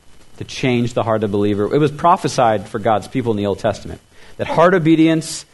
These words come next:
to God's law was always the goal, and it would be brought about by the Lord himself. From Deuteronomy thirty, God said, "And the Lord your God will circumcise your heart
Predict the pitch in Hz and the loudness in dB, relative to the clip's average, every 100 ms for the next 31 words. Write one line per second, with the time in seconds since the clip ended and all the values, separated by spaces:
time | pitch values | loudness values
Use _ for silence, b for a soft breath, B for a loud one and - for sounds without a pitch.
0 | b b b 104 127 139 127 117 113 110 | b b b -2 2 2 0 0 2 2
1 | 104 104 101 107 101 92 98 87 85 82 | 0 -2 -2 -2 -6 -8 -4 -4 -4 -10
2 | - _ _ _ _ _ 101 95 92 95 | -20 _ _ _ _ _ -6 -4 -2 -2
3 | 98 98 95 95 92 92 87 87 90 90 | 0 -2 0 -2 -4 -6 -4 -4 -4 -4
4 | 87 85 - 80 80 _ _ _ _ _ | -8 -10 -16 -16 -16 _ _ _ _ _
5 | _ _ - _ - 107 101 127 120 113 | _ _ -20 _ -12 -8 -2 0 2 0
6 | 110 101 - - 101 95 87 82 90 - | 0 -2 -6 -4 -2 -2 -4 -8 -14 -20
7 | - - - - - - - - 95 92 | -20 -20 -20 -20 -20 -20 -20 -8 -8 -8
8 | - 98 90 98 98 113 117 107 101 107 | -6 -2 -2 -2 -2 2 0 0 -6 -4
9 | 98 104 104 98 87 - 123 127 110 - | -2 -2 -2 -2 -6 -4 -4 -4 -6 -4
10 | 107 104 107 98 - 95 85 | -4 -4 -4 -6 -6 -8 -8